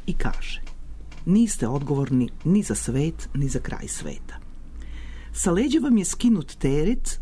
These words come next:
sada ste kao ptice i deca, igrajte se.” I igraju se. Zaboravljaju da je savremena poezija borba za dah. Ja sam,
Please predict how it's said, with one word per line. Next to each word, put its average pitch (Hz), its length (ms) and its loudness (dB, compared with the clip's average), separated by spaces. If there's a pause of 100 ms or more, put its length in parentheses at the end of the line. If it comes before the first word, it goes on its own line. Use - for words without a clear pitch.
sada 131 360 -2
ste 123 260 0 (120)
kao 120 140 4
ptice - 420 0
i 104 60 2
deca, 143 400 0 (180)
igrajte - 460 -4
se.” - 200 -12 (880)
I 113 180 2
igraju 85 340 -4
se. - 220 -10 (720)
Zaboravljaju 175 800 2 (400)
da - 140 -4
je 80 60 -2
savremena 170 520 0
poezija 151 600 2 (240)
borba 101 420 -2 (240)
za 120 140 -2
dah. - 220 -6 (2500)
Ja 320 100 0
sam, 220 320 4